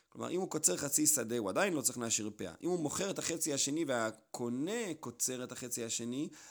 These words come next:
הכהן צריך לתת פאה גם למה שהראשון קצר. למה? כי הוא סיים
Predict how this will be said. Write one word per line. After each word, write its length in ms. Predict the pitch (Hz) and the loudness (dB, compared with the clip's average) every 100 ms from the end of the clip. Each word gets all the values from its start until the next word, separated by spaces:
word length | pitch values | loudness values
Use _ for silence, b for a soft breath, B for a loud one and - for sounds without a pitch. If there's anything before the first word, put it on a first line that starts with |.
| B | B
הכהן 380 | 123 151 180 233 | -2 2 2 2
צריך 160 | - | -2
לתת 220 | 175 185 | -2 -4
פאה 380 | - 147 165 202 | -2 0 4 2
גם 520 | 156 127 160 175 208 233 | 2 4 6 6 4 0
למה 580 | 147 135 143 175 185 175 175 | 2 2 4 4 4 4 2
שהראשון 880 | - 135 123 120 - 175 170 156 156 B B B | 2 2 2 2 2 4 6 4 2 B B B
קצר. 440 | 135 - 131 101 90 B B | 0 4 6 4 -2 B B
למה? 360 | 117 123 170 | 0 2 2
כי 160 | 202 - | 2 4
הוא 160 | 151 196 | 4 6
סיים 600 | - 160 156 160 175 | 4 4 4 2 2